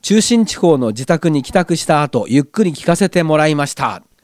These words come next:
なんかのデータに収めて、自宅に持ち帰って聞くっていうことができるんですか？その辺きっとお詳しいんでしょうね。えー、リクエストしていたコーダ愛の歌で主人公が歌うBoth Sides Now。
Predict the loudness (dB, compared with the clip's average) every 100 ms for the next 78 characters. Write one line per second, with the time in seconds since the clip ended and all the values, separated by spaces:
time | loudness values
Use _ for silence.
0 | _ 0 0 2 0 2 2 2 0 0
1 | 0 0 -2 -2 -6 -8 -10 -4 0 2
2 | 2 2 2 -2 0 0 0 -4 -8 -4
3 | -4 -4 0 0 0 -2 -6 -4 -4 2
4 | 2 2 -2 -8 -10 -10 -14 _ -2 0
5 | 2 0 -2 0 0 0 -2 -2 2 2
6 | 2 2 2 0 -2 0 2 2 -2 _
7 | _ _ _ -2 0 2 2 2 2 0
8 | -2 0 0 0 -2 2 2 4 0 2
9 | 0 2 2 2 2 0 0 0 2 2
10 | 2 0 2 -2 -2 0 0 -2 -10 0
11 | 2 2 0 -4 0 0 0 0 0 -2
12 | -4